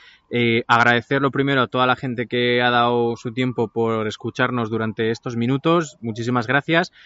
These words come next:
Cualquier pregunta que queráis hacernos, sabéis que nos podéis contactar, redes sociales, etcétera, para cualquier pregunta que tengáis. Y bueno, por supuesto, no podemos despedirnos sin dar las gracias, por supuesto, a Udon, Restaurante Udon,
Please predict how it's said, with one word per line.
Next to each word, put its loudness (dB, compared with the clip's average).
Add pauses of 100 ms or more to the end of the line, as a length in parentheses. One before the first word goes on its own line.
(200)
Cualquier 2
pregunta 0
que -4
queráis 0
hacernos, -2
sabéis -2
que -8
nos -6
podéis -2
contactar, -2
redes 0
sociales, 0
etcétera, -4 (240)
para -2
cualquier -4
pregunta -2
que -6
tengáis. -2 (400)
Y -2
bueno, 2
por -6
supuesto, -4
no -2
podemos -2
despedirnos -4
sin -4
dar 0
las 2
gracias, -4
por -14
supuesto, -8
a 0
Udon, 4 (160)
Restaurante -6
Udon, 2